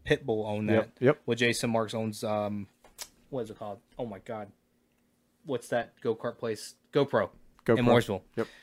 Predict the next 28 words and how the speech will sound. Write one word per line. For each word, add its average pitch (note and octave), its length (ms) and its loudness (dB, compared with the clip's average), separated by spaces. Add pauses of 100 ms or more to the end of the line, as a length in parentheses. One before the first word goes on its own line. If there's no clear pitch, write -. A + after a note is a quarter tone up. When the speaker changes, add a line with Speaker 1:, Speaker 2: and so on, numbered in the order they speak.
(100)
Speaker 1:
So A#2 320 4
congratulations. C3+ 720 4
I A#2+ 80 -4
think D#3+ 180 0
he's E3+ 100 0
a A#2+ 60 2
first-time A#2+ 420 2
owner A2+ 180 2
too. A2 360 4
Speaker 2:
Yeah, C3+ 180 -6
big G#3 160 2
Speaker 1:
And G3+ 100 6
they, G3+ 60 10
Speaker 2:
win, C3 120 6
Speaker 1:
and A#2+ 100 4
they're C#3 80 6
Speaker 2:
man. C#3+ 40 4
Speaker 1:
doing B2+ 220 0
really A#2 160 0
good A2+ 140 2
'cause G#2+ 120 -4
I A2 60 -2
think B2+ 160 -4
they A#2 100 -2
have A2+ 160 -4
him A#2 260 -6 (120)
and, A2+ 600 -8
um, G2+ 580 -8